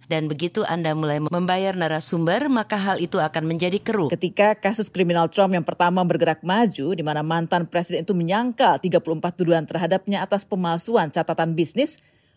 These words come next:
Speaker 2: ruang sidang menyoroti masalah etika media yang suram ini.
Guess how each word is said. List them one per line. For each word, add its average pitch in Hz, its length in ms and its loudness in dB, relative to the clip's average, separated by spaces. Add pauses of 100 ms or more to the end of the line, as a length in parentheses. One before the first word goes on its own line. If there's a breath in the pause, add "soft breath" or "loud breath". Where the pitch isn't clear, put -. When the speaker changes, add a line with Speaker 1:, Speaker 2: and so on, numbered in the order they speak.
(100 soft breath)
Speaker 2:
ruang 269 240 4
sidang 233 400 4
menyoroti 190 480 4
masalah 165 400 0
etika 147 240 -4
media 185 560 2
yang 214 400 0
suram 170 400 -2
ini. 139 480 -8